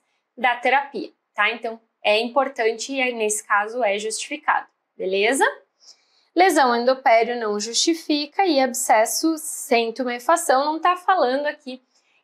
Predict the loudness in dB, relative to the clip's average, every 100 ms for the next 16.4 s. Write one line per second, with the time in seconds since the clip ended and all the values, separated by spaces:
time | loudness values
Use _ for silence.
0 | _ 0 0 0 -2 -4 -6 -8 -4 -4
1 | -2 -4 -4 -4 -6 -4 -6 -2 -2 2
2 | 0 0 -2 -4 2 2 2 -2 -2 -2
3 | -2 -2 -10 -8 -6 -8 2 4 4 0
4 | -6 -6 -6 -6 -6 -6 -4 -2 2 4
5 | 2 0 -8 -18 _ _ _ _ -4 -4
6 | 0 2 2 -2 -10 -6 -2 0 0 -6
7 | 0 0 0 -6 -8 -2 -2 -2 -2 -4
8 | -6 -12 _ _ _ _ 0 4 4 2
9 | -2 -2 -2 -2 -2 -4 -2 -2 -2 -2
10 | 0 4 6 4 2 2 0 -2 -2 -4
11 | -4 0 0 0 2 4 4 0 -2 -2
12 | -2 -2 -4 -2 0 2 2 0 -2 -4
13 | -4 -4 -4 -2 -2 2 0 0 -2 -6
14 | -6 -10 0 2 2 -2 -12 2 4 4
15 | 2 -4 -6 -8 -6 -4 -2 -6 -6 -4
16 | -4 -4 -8